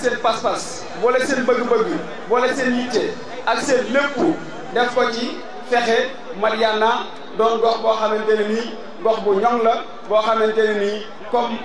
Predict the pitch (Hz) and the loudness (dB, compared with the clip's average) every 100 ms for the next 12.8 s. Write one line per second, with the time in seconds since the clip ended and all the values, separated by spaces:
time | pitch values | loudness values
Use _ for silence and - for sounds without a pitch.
0 | - 214 226 233 196 220 220 202 - - | -2 -2 2 2 4 2 2 -2 -6 -6
1 | - - 226 220 208 208 220 214 202 208 | -8 -4 0 0 0 0 2 2 0 0
2 | 202 196 196 196 220 - - 196 202 202 | 0 2 4 4 0 -4 -4 -2 0 -2
3 | 180 196 190 170 151 214 196 196 185 180 | 0 0 0 -6 -6 -6 -4 -2 0 2
4 | 190 - - - - 190 - 190 190 190 | 0 -4 -12 -10 -6 -6 -6 -10 -6 -4
5 | 208 214 190 196 190 180 190 214 196 190 | -2 2 2 4 4 2 0 -2 2 2
6 | 180 208 202 190 185 180 180 180 - 262 | 2 0 0 2 4 4 2 -2 -8 -8
7 | - 196 208 185 180 190 196 196 185 139 | -6 0 0 0 -2 0 0 2 2 0
8 | 120 - - 156 196 240 233 220 233 220 | -4 -12 -10 -4 -2 2 4 4 4 2
9 | 196 220 233 185 190 196 - - 214 208 | 0 2 2 4 2 0 -4 -2 0 2
10 | 220 196 180 139 - - - - 214 233 | 0 0 0 -2 -6 -12 -12 0 2 2
11 | 233 226 233 233 214 202 196 202 208 226 | 2 2 2 2 2 2 0 2 2 2
12 | 240 226 233 208 202 190 170 | 0 0 0 2 2 2 2